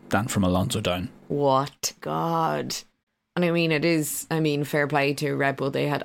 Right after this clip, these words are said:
Speaker 2: absolutely no competitors from the start. Like, it's, this is not shocking information at all to anyone. Um, but it's kind of mad. Yeah, the Constructors' Championship is now won with, like, what, four races to go? Five races to go? We still have a good few to go.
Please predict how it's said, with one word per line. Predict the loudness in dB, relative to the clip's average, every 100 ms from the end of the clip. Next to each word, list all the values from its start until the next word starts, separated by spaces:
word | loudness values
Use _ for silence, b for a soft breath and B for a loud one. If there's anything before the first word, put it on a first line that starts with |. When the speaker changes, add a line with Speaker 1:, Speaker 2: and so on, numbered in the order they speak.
| -4
Speaker 2:
absolutely | -4 -4 -2
no | -2
competitors | -2 -4 -4 -4 -6 -6
from | -6 -6
the |
start. | -4 -2 -2 -4
Like, | -4
it's, | -6 -8 -6
this | -6 -2
is | -2
not | 0 0 0
shocking | -2 -2 -2 -4 -4
information | -6 -4 -4 -4 -4 -4
at | -2 0
all | 0 0
to | -4
anyone. | -2 0 2 2 0 -4 b b b -6
Um, | -2 -2 0
but | 0 0 -2
it's | -4
kind | -2 -2
of | 0
mad. | 0 2 2 0 -6 -10 -2
Yeah, | 0 0
the | 0
Constructors' | -4 -2 -2 -2 0 0 -2 -8 -14 _ _ _
Championship | -6 -2 0 0 0 0
is | -2 0
now | 0 2
won | 2 2 0
with, | -2 -4 -10 -20 -10
like, | -4 -4 0
what, | 0 0
four | -2 0 2
races | 4 2 0 -4 -2
to | 0
go? | 0
Five | 2 2 2
races | 2 -2 -2 -4
to | -2
go? | -2 0
We | -2
still | 0 0
have | 0 -2
a |
good | -2 -2 -2
few | 0 0 -2
to | -4
go. | -2 0 0 -2